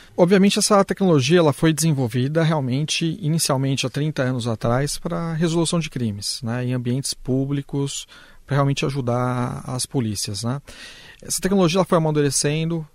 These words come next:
né? Ela foi ficando cada vez mais fácil a adoção dela e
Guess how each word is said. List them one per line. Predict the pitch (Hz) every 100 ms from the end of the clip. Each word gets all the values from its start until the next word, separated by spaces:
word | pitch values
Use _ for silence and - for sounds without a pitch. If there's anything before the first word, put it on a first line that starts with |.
| 131
né? | 120 139 131
Ela | 117
foi | 117 147
ficando | - 143 135 127 120
cada | 113 120
vez | 123 139
mais | 139 131 -
fácil | 156 156 - 131
a |
adoção | 120 117 - 123
dela | 113 120 143 151 151 - - - -
e | 147